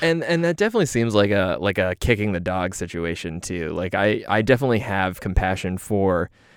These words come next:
people who are coming at me, 'cause I feel like I'm like, "Oh, you know, this isn't coming from nowhere. Like, this is, this is coming from someone who's a, who's above you, and now you're just sort of, sort of passing the buck." So I try to make myself the point of, of stopping, where, like, okay, I'm not gonna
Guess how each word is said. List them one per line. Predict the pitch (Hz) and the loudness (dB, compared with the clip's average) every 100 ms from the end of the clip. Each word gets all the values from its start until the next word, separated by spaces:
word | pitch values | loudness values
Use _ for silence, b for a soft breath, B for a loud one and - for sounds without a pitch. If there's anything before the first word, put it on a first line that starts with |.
| - | -4
people | 110 104 95 | -2 0 2
who | 101 | 2
are | 90 | 2
coming | - 95 87 | 2 0 0
at | 92 80 | -2 -4
me, | 82 87 | -6 -6
'cause | 107 | 2
I | 110 | 2
feel | - 143 135 | 4 6 8
like | 117 95 92 - | 8 8 4 2
I'm | 107 113 | 0 2
like, | 101 82 104 | 2 2 2
"Oh, | 92 | 0
you | 92 135 | 2 0
know, | 147 139 | 2 2
this | 156 - | 0 -2
isn't | 117 98 | -4 -4
coming | 90 85 | -4 -4
from | 92 82 | -4 -6
nowhere. | 76 80 65 87 | -4 -2 -2 0
Like, | 85 - | -2 -4
this | 120 | -2
is, | 104 98 | -2 -2
this | - 123 | -2 0
is | 104 | 0
coming | 104 101 | 0 -2
from | 92 92 | -2 -2
someone | 95 95 101 | -2 0 -2
who's | 92 | -2
a, | 92 - - | -4 -10 -8
who's | 98 | -4
above | 98 101 101 | 2 4 4
you, | 101 101 98 92 87 b b b - | 4 4 6 4 0 b b b -4
and | 101 | 0
now | 98 95 | 2 2
you're | 98 95 | 0 -2
just | 92 92 - | -2 -4 -2
sort | 92 | -2
of, | 90 | 0
sort | 95 | 2
of | 85 | 4
passing | - 87 - 92 | 4 2 0 -4
the | |
buck." | 85 87 90 | -2 -2 -2
So | - | -2
I | 95 | 2
try | 104 | 2
to | 95 | 2
make | 95 90 - b b b - | 2 -2 -6 b b b -10
myself | 95 101 92 - 95 - | -4 -2 0 2 2 2
the | |
point | 92 98 98 | 2 4 2
of, | 92 87 - - | 0 -4 -10 -10
of | 95 85 - | -10 -10 -10
stopping, | 90 - 95 - 90 90 | -4 0 2 2 -2 -2
where, | 90 | -2
like, | 85 90 | -2 -4
okay, | 104 - | -4 -4
I'm | 87 | -4
not | 107 | -4
gonna | 95 92 | -2 -2